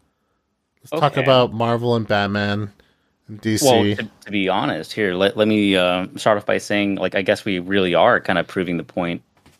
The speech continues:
Speaker 2: that there's, like, a huge, there's a saturation of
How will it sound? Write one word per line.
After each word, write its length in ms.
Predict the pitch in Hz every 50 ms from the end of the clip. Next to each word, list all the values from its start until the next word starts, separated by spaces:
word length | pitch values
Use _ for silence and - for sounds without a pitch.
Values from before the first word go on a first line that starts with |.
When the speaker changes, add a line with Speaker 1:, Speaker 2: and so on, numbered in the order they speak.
| _ _ _ _ _ _ _ _ _ -
Speaker 2:
that 340 | 92 90 87 85 80 - _ _ -
there's, 240 | 104 101 95 - -
like, 200 | 95 92 90 - _ _ _ - - _ -
a 40 | 95
huge, 680 | - - - 110 104 101 98 90 82 - - - - _ _ _ _ _ _ _ _ _ _ _ _ _ _ _ _ _ _ _
there's 180 | - 147 143 147
a 40 | -
saturation 800 | - - 139 127 - - 110 107 101 101 98 92 - 98 92
of 320 | 87 82 78 - - -